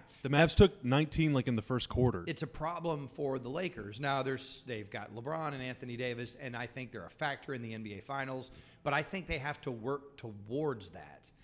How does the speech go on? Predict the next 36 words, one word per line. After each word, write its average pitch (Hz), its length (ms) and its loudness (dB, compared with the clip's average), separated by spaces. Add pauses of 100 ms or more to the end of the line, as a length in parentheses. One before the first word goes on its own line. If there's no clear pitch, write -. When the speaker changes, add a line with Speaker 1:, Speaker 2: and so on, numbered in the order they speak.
(300)
Speaker 2:
Uh, 120 480 0
and 123 440 -6
I 120 60 -6
still 151 240 -6
think 147 180 -6
they 131 120 -2
have 127 160 -4
some 117 120 -10
offensive 120 460 -6
issues, 113 640 -6 (360)
they're 120 100 -6
great 147 340 -2
defensively, 110 680 -6
and 113 120 -10
they 117 100 -4
are 147 180 0
big, 120 320 -6
and 117 80 -10
they 110 80 -8
block 110 300 -6
a 113 40 -10
lot 113 160 -4
of 104 80 -8
shots. 117 380 -6
And 117 80 -8
how 117 60 -6
many 123 100 -6
times 117 260 -6
do 117 60 -8
we 117 100 -4
see 120 160 -8
guys 113 300 -6
get 107 140 -8
in 117 120 -6
there 120 200 -4
and, 104 160 -8